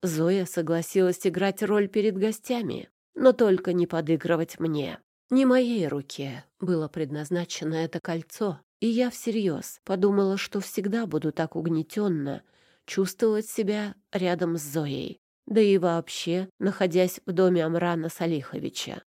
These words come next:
Тем временем кортеж делал остановку за остановкой, и события превратились в вереницу, за которой я наблюдала через фату.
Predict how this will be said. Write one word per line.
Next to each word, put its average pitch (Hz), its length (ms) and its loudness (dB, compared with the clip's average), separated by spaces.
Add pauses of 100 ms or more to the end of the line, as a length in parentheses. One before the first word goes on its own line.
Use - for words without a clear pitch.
(160)
Тем 180 200 2
временем 175 540 4
кортеж 220 640 -6 (200)
делал 170 460 4
остановку 170 680 -4
за 170 160 0
остановкой, - 800 -8 (220)
и - 80 -12
события 196 680 0
превратились 220 880 -2 (280)
в - 60 -4
вереницу, 196 960 -2 (320)
за 202 200 2
которой 196 420 2
я 196 180 0
наблюдала 185 600 2
через 180 320 -4
фату. 185 580 -4